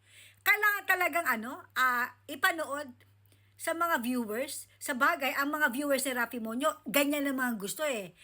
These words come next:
Di ba? Yung talagang, kita mo naman yung, yung background music. Talaga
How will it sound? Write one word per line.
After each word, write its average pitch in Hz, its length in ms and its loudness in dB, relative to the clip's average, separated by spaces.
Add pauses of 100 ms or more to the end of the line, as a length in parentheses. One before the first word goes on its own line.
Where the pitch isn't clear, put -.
(240)
Di 233 160 -6
ba? 277 160 4
Yung 311 160 -4
talagang, 277 440 0 (520)
kita 294 240 0
mo 294 80 2
naman 285 240 4
yung, 269 240 0
yung 254 240 -2
background 240 480 2
music. 233 480 -2 (560)
Talaga 294 320 4